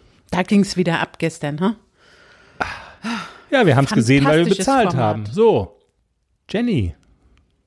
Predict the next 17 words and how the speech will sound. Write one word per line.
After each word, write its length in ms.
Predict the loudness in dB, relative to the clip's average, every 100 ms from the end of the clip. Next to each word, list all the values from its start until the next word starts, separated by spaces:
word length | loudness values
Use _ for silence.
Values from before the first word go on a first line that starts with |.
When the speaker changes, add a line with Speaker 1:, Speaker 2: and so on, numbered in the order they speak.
| _ _ _ _ _ _ -10
Speaker 2:
wir 420 | -2 0 0 -2 -8 _ _ _ _ _ -4
kommen 300 | -2 -2 -2
zu 100 | -6
unserem 360 | -4 -4 -4 _
Interviewgast, 800 | 0 2 2 -2 -4 -10 -10 -2
Michaela 540 | 0 0 0 0 0 -2
Kronenberger. 1080 | -2 2 4 2 2 -2 -2 -2 -2 -4 _ -20 -20 _
Sie 120 | -8
ist 240 | -8 -8 -6
Gründerin 720 | 0 2 2 0 0 -4 -4
der 160 | -8
Make 540 | -6 -4 0 -2 -2 -10 -6
Right 520 | 0 2 0 -2 -6
Wow 520 | -8 0 2 2 0 -4 -12
Akademie. 720 | -6 -4 0 2 2 2 -2 -8 _ _ _ _ _ -6
Ein 200 | -4 -2
Start-up, 680 | -2 -2 -2 -6 -6 -14